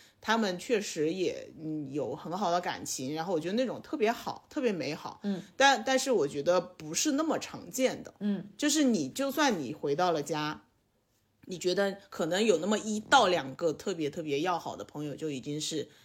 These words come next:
Speaker 1: 非常，非常幸运的了。然后你们还能够维持共同的话题，
Speaker 2: 嗯。
Speaker 1: 共同的生活，然后能够一起共同的去分享或者分担很多事情，就已经，已经很，很幸运。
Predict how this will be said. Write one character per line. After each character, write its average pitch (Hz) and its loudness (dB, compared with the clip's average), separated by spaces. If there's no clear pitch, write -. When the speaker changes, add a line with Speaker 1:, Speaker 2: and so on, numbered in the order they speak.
Speaker 1:
非 220 6
常， 170 -2
非 175 -4
常 123 -8
幸 240 0
运 147 -6
的 78 -10
了。 - -14
然 160 -4
后 180 -4
你 165 -4
们 151 -4
还 156 -6
能 170 -4
够 170 4
维 160 0
持 - -6
共 190 -4
同 165 -8
的 143 -2
话 196 0
题， 165 -4
Speaker 2:
嗯。 208 4
Speaker 1:
共 196 -4
同 190 -6
的 180 -2
生 226 0
活， 160 0
然 160 -2
后 175 -2
能 156 -4
够 180 0
一 185 -2
起 151 -4
共 180 -4
同 160 -6
的 160 0
去 160 -4
分 196 -2
享 143 -6
或 151 -8
者 117 -4
分 160 -6
担 160 -4
很 165 -10
多 - -10
事 - -10
情， - -10
就 175 -2
已 147 0
经， 156 -6
已 147 -10
经 170 -4
很， 175 -10
很 - -12
幸 156 -6
运。 143 -6